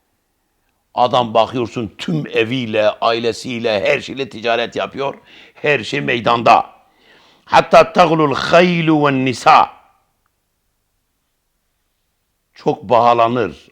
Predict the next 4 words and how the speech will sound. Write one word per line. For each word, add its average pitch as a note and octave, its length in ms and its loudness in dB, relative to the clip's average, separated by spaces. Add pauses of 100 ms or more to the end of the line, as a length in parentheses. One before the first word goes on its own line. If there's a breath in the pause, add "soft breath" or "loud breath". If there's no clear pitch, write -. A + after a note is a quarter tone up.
(160)
atlar C3 720 0 (280)
ve F2+ 300 -8 (120)
kadınlar, G#2 800 -6
mühirleri. G2+ 800 -8